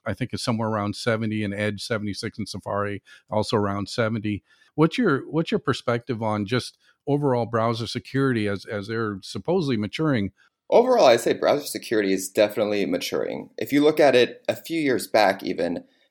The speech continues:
Speaker 2: um, browsers have these things called jit pages, which are essentially memory pages. And a few years back, these memory pages were both readable, writable, and executable all at the same time. It's like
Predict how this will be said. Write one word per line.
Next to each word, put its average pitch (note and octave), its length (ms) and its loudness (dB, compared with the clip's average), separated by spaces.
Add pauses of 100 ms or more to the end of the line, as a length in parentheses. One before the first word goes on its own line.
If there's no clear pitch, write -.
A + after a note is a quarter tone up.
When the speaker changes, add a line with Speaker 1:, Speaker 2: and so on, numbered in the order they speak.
(140)
Speaker 2:
um, F#2 460 0 (500)
browsers C#3+ 520 4
have A#2+ 220 2
these A2 180 -4 (120)
things A2 260 -2
called F#2+ 240 0
jit - 220 2
pages, - 460 -6
which G#2 160 -4
are G#2 40 -2
essentially C3 380 -2
memory C#3+ 300 0
pages. - 540 -10 (500)
And A#2 420 4 (380)
a - 80 2
few G3 160 -2
years D3+ 240 4
back, - 340 0
these - 300 -2 (120)
memory C3 280 2
pages F#2 400 -2
were G2+ 100 0
both G#2+ 280 2
readable, A2 520 2
writable, G2 440 2
and G#2 240 2
executable - 720 -2
all F#2+ 200 6
at F#2+ 80 -4
the - 80 -6
same - 260 -4
time. - 360 -4 (180)
It's - 180 -2
like C3 300 2